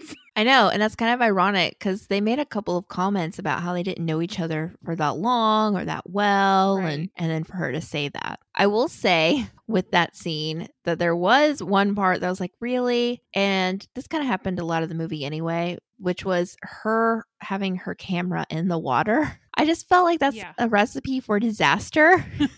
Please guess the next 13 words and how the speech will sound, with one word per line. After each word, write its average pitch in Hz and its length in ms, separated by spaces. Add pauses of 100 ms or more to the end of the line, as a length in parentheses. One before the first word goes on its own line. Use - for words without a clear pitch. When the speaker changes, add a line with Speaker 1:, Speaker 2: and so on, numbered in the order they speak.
(1400)
Speaker 2:
Yep. 233 360 (560)
Speaker 1:
But 370 140
that 480 200
wasn't 392 280
the 240 160
only 220 300
ridiculous 165 680
scene 151 220
they 151 120
had 151 220
with 151 220
the 151 120
camera. 143 600